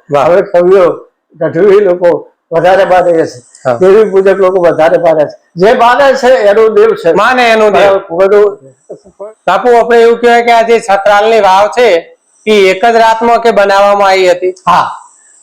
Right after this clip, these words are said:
Speaker 1: ઈ
Speaker 2: હવે
Speaker 1: એનો
Speaker 2: આ
Speaker 1: શું
Speaker 2: પ્રશ્ન
Speaker 1: ઇતિહાસ?
Speaker 2: પણ કે ભાઈ પેલી વાવ તો તમે છોડી દીધી, પણ આ વાવ, તો વાવ,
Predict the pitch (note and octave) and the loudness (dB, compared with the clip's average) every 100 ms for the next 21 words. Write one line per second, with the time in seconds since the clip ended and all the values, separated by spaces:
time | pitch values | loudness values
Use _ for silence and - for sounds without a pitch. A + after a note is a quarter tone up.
0 | _ _ - G#3+ - - A#3 - A#3 G#3 | _ _ -4 0 0 0 0 0 -2 -2
1 | G3 G#3 A#3+ - G3 G3+ G3 G3 E3+ F#3 | -2 0 -2 0 0 2 2 0 -2 -2
2 | F3 E3+ - _ - G3+ G#3 A3+ G#3 G3+ | 0 -6 -10 _ -6 -2 0 0 0 0
3 | G#3+ G3+ G3 G3+ G#3+ G3+ G3+ - G#3+ A#3+ | 2 2 0 -2 -6 -4 -6 -2 -4 -2
4 | F#3 E3+ C#3+ - _ _ G3+ G3+ F3 G3 | -4 -6 -8 -20 _ _ -2 0 2 2
5 | F#3 F#3 F3+ - _ _ - - F#3+ G3 | 2 0 -2 -12 _ _ -16 -4 -2 0
6 | E3 F#3 A3 A3 | 0 0 0 -2